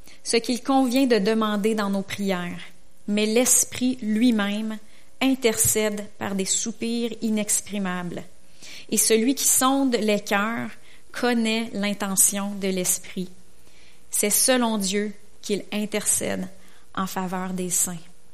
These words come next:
Lorsqu'on s'unit ensemble en priant en onde, en, à haute voix en langue, tous en même temps, on prie tous dans la même lignée de pensée, dans le même but,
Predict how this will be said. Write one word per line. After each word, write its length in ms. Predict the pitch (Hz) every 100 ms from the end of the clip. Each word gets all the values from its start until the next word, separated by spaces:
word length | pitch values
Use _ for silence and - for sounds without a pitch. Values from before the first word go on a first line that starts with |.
| - - - - - - - - - - - - - - - -
Lorsqu'on 440 | 233 269 - 262 233
s'unit 440 | - 254 247 269
ensemble 460 | 233 220 233 240 233
en 100 | 208
priant 360 | - 226 233 233
en 120 | 208 -
onde, 320 | 233 226 214 - -
en, 120 | 214 - -
à 120 | 220 - - -
haute 360 | 247 247 - -
voix 400 | 196 196 208 214 - -
en 180 | 202 196
langue, 540 | 202 196 233 214 208 - - - - -
tous 240 | - 277 -
en 140 | 233 220
même 240 | 214 208
temps, 260 | - 208 208 - - - - -
on 120 | 208
prie 280 | - 233 214 -
tous 560 | 262 226 - - - - - -
dans 140 | 196
la 140 | 196 190
même 400 | 196 226 240 233
lignée 260 | 226 220
de 60 | 214
pensée, 540 | - 196 180 - 196 - - - - - - - - - - - -
dans 160 | 208
le 140 | 208 202
même 460 | 202 214 233 233
but, 280 | 196 202 202